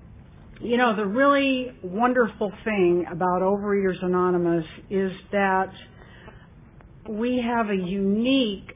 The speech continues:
ability to talk to another compulsive overeater, you know, to another person that uses food to, uh, you know, make life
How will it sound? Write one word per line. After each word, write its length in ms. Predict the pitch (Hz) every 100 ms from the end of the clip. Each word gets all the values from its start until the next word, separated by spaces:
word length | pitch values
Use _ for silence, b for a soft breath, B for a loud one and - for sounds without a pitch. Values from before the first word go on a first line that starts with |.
| -
ability 920 | 175 165 214 226 220 185 165 175 170 - - - - - - - -
to 80 | 190
talk 420 | - 214 214 - -
to 120 | 214 185
another 720 | 180 190 202 196 196 190 190 -
compulsive 560 | - 165 147 180 175 170
overeater, 680 | 170 160 156 156 139 131 147
you 80 | 165
know, 160 | 170 165 -
to 100 | 175
another 380 | 175 190 208 196
person 600 | - 190 180 - 151 139
that 160 | 139
uses 420 | 170 165 170 180 180 -
food 380 | 196 170 147 143 - B B B -
to, 440 | 208 180 170 165 160 B B B B B B - -
uh, 400 | 180 175 165 160 170 - - 202
you 120 | 196
know, 460 | 180 170 170 170 - - - -
make 300 | 185 196 190
life 300 | 175 175 175